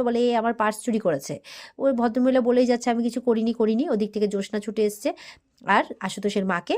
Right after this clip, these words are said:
হাতটা ধরে ঘুরিয়েছে, আর বলছে যে, "আপনার এত বড় আস্পর্ধা, আপনি এই মা-, অসহায় মানুষটাকে মারছেন? আপনার, উম, মানে," ও বলছে তো মন্দিরে আসতে দেবে না, তাই বলছে, "মন্দিরটা আপনার বাবার নাকি?" তখন বলছে, "সিধা বাপ পে আ গাই?" বলে, "বদতমিজ লড়কি," বলে, "বদতমিজি, বদতমিজি মানে তো অসভ্যতামি।" জ্যোৎস্না বলছে,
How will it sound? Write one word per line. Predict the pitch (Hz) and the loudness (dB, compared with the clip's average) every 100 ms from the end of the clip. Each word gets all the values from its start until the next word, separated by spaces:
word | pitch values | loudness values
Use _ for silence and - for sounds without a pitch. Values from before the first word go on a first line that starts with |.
| 494 | -4
হাতটা | 185 180 - 180 | -4 -4 -2 -2
ধরে | 190 | 0
ঘুরিয়েছে, | 202 170 165 151 | 0 0 -2 -2
আর | 156 | -2
বলছে | 170 220 - 269 - - - - | 0 -2 2 2 2 -14 -20 0
যে, | 214 - | 2 2
"আপনার | 185 226 254 - | -2 2 2 0
এত | 185 | -2
বড় | 240 277 | 4 4
আস্পর্ধা, | 220 - 277 262 294 | 4 2 0 2 0
আপনি | 330 208 254 262 | -2 0 2 2
এই | 247 | 2
মা-, | 208 - 180 - | 0 -4 -8 -6
অসহায় | 170 - 262 | -4 2 2
মানুষটাকে | 226 220 - 262 262 | 2 -2 -4 -2 0
মারছেন? | 165 214 - 381 190 - - - - | 0 -4 -2 -2 -2 -6 -18 -18 -8
আপনার, | 190 247 262 | -4 2 2
উম, | 240 - 117 170 | 2 -2 -8 -6
মানে," | 165 170 | -4 -4
ও | - 196 | -2 0
বলছে | 220 214 | 2 2
তো | 294 | 0
মন্দিরে | 285 226 220 220 | 0 2 2 2
আসতে | 208 226 | 2 -2
দেবে | 226 330 | 0 0
না, | 294 | 2
তাই | 208 | 2
বলছে, | 208 214 | 2 0
"মন্দিরটা | 208 208 220 | -2 -2 0
আপনার | 226 247 | 0 0
বাবার | 175 190 311 | -2 0 0
নাকি?" | 302 277 147 - - - | 0 0 -4 -6 -20 -14
তখন | 180 220 | -6 -2
বলছে, | 240 247 | -2 -2
"সিধা | 277 240 294 | -2 2 2
বাপ | 220 175 - | 2 -2 -2
পে | 339 | 4
আ | 330 311 | 4 6
গাই?" | 370 415 208 - - _ | 6 6 4 -4 -20 _
বলে, | 196 233 - _ _ _ _ | 2 2 0 _ _ _ _
"বদতমিজ | 170 196 269 269 269 | -4 0 2 4 2
লড়কি," | 233 226 302 | 2 0 2
বলে, | 302 226 | 2 4
"বদতমিজি, | 196 190 285 320 311 330 | 2 2 0 2 2 2
বদতমিজি | 190 190 240 254 262 | 2 0 0 0 0
মানে | 262 | 0
তো | 254 | 0
অসভ্যতামি।" | 214 269 277 254 190 156 | 0 0 2 2 0 0
জ্যোৎস্না | 185 - 180 | -4 -4 -4
বলছে, | 151 - | -4 -6